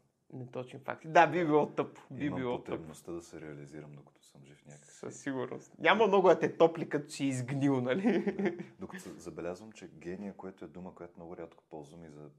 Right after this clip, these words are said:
Speaker 2: много малко хора, които забелявам, много тежка дума е наистина. Ам, но в историята,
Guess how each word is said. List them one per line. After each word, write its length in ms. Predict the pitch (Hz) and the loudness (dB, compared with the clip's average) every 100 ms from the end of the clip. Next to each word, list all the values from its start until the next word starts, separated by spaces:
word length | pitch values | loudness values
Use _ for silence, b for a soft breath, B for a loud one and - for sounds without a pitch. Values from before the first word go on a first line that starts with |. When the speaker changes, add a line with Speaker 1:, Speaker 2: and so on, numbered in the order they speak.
| - | -20
Speaker 2:
много 160 | 80 80 | -18 -16
малко 380 | 78 78 78 | -14 -16 -16
хора, 200 | - 78 71 | -18 -20 -20
които 160 | 76 - | -20 -20
забелявам, 360 | 73 71 73 76 _ | -20 -20 -20 -20 _
много 320 | 80 78 80 _ | -16 -16 -16 _
тежка 320 | - 80 - 80 | -14 -14 -14 -18
дума 240 | 73 71 | -18 -20
е 140 | 73 | -18
наистина. 360 | 73 73 - 71 b b b b b b b 73 | -20 -20 -20 -20 b b b b b b b -18
Ам, 260 | 78 73 73 73 | -16 -14 -14 -16
но 100 | 73 | -18
в 100 | 73 | -18
историята, 460 | 73 - 85 92 | -20 -16 -14 -14